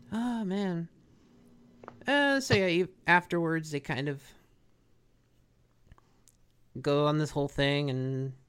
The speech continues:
Jim does an interview, and they're like, you know, she's like, "You know what? I just like keeping my private life private."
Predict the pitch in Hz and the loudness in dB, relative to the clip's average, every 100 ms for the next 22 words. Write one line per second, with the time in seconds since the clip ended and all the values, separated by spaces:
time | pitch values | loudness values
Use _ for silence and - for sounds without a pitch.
0 | - 123 135 139 151 156 151 127 143 143 | 2 4 6 6 6 2 0 0 0 0
1 | 147 156 156 151 - _ _ _ _ _ | 0 -2 2 2 2 _ _ _ _ _
2 | - - - 175 180 180 - - - 254 | -20 -20 -8 -2 0 -2 -4 -4 -2 0
3 | 247 233 - 220 214 214 240 240 240 - | -2 -4 -6 -4 -4 -4 -4 -2 -2 -4
4 | _ - 220 294 - - 185 196 _ _ | _ -8 -8 -6 -10 0 0 0 _ _
5 | - - - - 160 160 175 - 127 160 | -20 -10 -8 -4 -2 0 0 2 2 2
6 | 170 170 190 - - - _ _ - 285 | -2 -2 -2 -4 -14 -18 _ _ -4 -2
7 | 302 156 - | -2 -4 -8